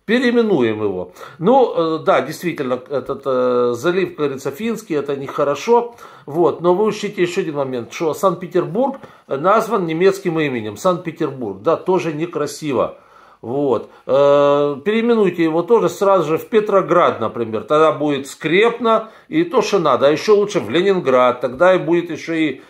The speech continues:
этично, и добавляет, как говорится, революционную такую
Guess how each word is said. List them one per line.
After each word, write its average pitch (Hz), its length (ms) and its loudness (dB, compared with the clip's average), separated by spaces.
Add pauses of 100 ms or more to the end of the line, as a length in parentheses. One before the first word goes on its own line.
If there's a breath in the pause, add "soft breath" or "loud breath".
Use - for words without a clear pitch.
этично, 156 720 -4
и 139 100 -2
добавляет, 135 560 0
как 127 140 -12
говорится, 135 320 -2
революционную 135 640 -4
такую 127 400 -6